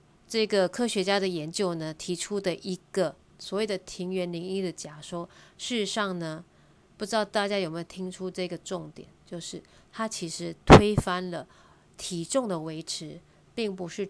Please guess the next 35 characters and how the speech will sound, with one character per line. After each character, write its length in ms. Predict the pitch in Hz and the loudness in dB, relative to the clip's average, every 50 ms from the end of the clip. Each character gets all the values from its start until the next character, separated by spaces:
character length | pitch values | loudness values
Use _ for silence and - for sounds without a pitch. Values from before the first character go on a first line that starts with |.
| - - | -6 -10
只 240 | - - 156 143 139 | -10 -10 -10 -12 -12
靠 280 | - - 190 185 170 - - - - - - | -8 -4 -2 -2 -4 -4 -10 -20 -20 -20 -12
摄 380 | - - - - 269 240 202 170 | -8 -6 -2 0 2 2 2 0
取 400 | - - - - - 151 - - - _ - - _ _ | 0 -4 -4 -4 -6 -8 -10 -12 -18 _ -20 -20 _ _
跟 180 | - 190 185 185 | -4 -2 -2 -2
消 300 | 185 - - 202 180 185 | -2 -4 -4 -4 -4 -4
耗 320 | 180 208 214 175 143 - - | -2 0 0 0 0 -4 -10
卡 280 | - - - 165 147 147 | -12 -10 -8 -6 -6 -2
路 280 | 165 190 214 202 170 | 0 0 2 2 0
里 180 | 151 156 147 156 - | -2 -4 -10 -12 -10
之 200 | - - 190 190 | -10 -8 -8 -8
间 300 | 180 - - 196 185 170 | -8 -4 -2 -2 -2 -2
的 120 | 170 160 151 | -2 -6 -10
这 120 | - - 196 | -6 -4 -4
样 120 | 175 156 | -4 -4
子 140 | 156 - 165 | -8 -12 -12
的 80 | - 160 | -12 -10
一 40 | |
个 80 | - - | -10 -12
平 340 | - - - - 156 151 160 | -12 -12 -14 -12 -12 -12 -12
衡， 200 | 156 - - - - 180 - - - - - - - - - | -12 -12 -14 -14 -14 -18 -20 -20 -20 -20 -20 -20 -20 -10 -6
也 140 | - 175 160 | -4 -4 -4
就 200 | - 214 208 202 | -2 -4 -4 -4
是 280 | 190 - - 208 - - - - - - - - _ | -4 -4 -4 -4 -4 -6 -10 -20 -20 -20 -20 -20 _
饮 260 | - - 208 185 180 170 | -4 -2 0 0 2 2
食 480 | - - - 185 180 185 180 185 196 - - _ - _ - - - _ - - | 2 2 2 2 0 0 -2 -2 -4 -8 -14 _ -20 _ -20 -20 -20 _ -4 0
跟 220 | 240 233 226 233 - - | 0 0 0 0 -2 -4
运 280 | 254 254 226 202 190 | -2 0 0 0 -2
动 280 | 190 - 233 208 165 147 - - - - _ _ - _ _ _ _ - - - - | 2 2 4 4 2 0 -8 -18 -20 -20 _ _ -20 _ _ _ _ -20 -20 -4 -2
不 140 | - 247 - - | 0 0 0 0
一 100 | 247 - - - - | -2 -4 -4 -2 2
定 260 | 269 254 220 180 165 | 2 2 4 2 -2
是 260 | 151 - - 220 208 185 - | -4 -4 -2 -2 -2 -2 -2
维 220 | - 185 175 170 175 | -4 -4 -4 -4 -4
持 200 | - - 185 | -4 -6 -6